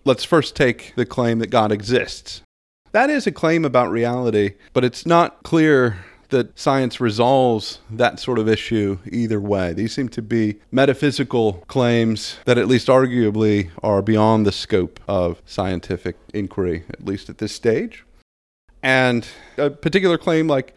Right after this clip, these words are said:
Jesus being raised from the dead, that's not the sort of thing that happens every day, of course. There might be worries that this would come into tension with laws of nature. There are certainly a lot of questions to be addressed there. But it's also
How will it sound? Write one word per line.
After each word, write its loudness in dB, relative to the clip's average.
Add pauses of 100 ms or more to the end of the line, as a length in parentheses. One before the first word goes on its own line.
Jesus 0
being -2
raised 2
from -4
the -2
dead, -2 (300)
that's 0
not 2
the -2
sort 2
of 2
thing 4
that -2
happens 0
every 2
day, 2
of -10
course. -2 (420)
There 0
might 4
be 2
worries 4
that -4
this -4
would -2
come 2
into 0
tension -6
with -4
laws 2
of 0
nature. -2 (380)
There -6
are -8
certainly -4
a 0
lot 4
of 0 (120)
questions -2
to -20
be -2
addressed -2
there. -2 (220)
But 2
it's 2
also 2